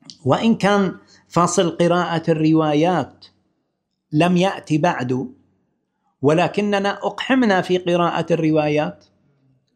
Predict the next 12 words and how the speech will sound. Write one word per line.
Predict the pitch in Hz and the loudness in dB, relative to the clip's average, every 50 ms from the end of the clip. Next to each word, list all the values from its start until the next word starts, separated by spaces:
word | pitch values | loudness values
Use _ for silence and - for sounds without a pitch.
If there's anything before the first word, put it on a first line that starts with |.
| _ _ _ - | _ _ _ -10
بسبب | 160 147 143 135 139 160 160 - 180 180 175 185 175 160 | -10 -8 -6 -2 0 0 0 2 2 0 2 0 -2 -2
أننا | - - 175 175 170 170 170 170 170 165 | -4 -4 -4 -4 -2 -2 -2 -2 -4 -4
قرأنا | 165 - 160 165 170 175 170 156 160 160 160 160 156 - - - _ _ _ _ _ - | -2 0 0 2 2 0 -2 -4 -4 -2 -2 -2 -2 -4 -8 -14 _ _ _ _ _ -4
كلام | - 151 151 156 165 165 160 | 0 0 2 2 2 2 0
المتقدمين | 160 156 147 147 151 156 143 - 151 147 - 156 151 139 131 143 151 151 170 175 165 160 156 160 - - - _ _ _ _ _ _ _ | 0 0 0 0 0 0 0 0 -2 0 0 0 0 0 0 0 0 2 2 2 0 0 0 -2 -6 -10 -16 _ _ _ _ _ _ _
من | 139 143 143 147 | -4 -2 0 2
ال-، | 147 143 135 131 127 123 127 - 143 | 2 0 0 -2 -4 -8 -10 -8 -6
من | 143 135 | -6 -4
علماء | 127 143 147 147 147 165 165 - | -2 0 0 2 2 0 -2 -2
المسلمين، | 147 143 147 151 143 - - 151 151 151 143 139 - - - | -2 -2 -2 -2 -4 -4 -4 -4 -2 0 0 -2 -2 -4 -8
مثلًا | 131 123 - 139 135 135 135 | -10 -6 -4 -2 -2 -2 -2
الطحاوي | 131 - - 147 143 - - 170 170 170 165 160 165 - | -4 -2 -2 -2 -2 0 0 0 2 2 2 2 2 0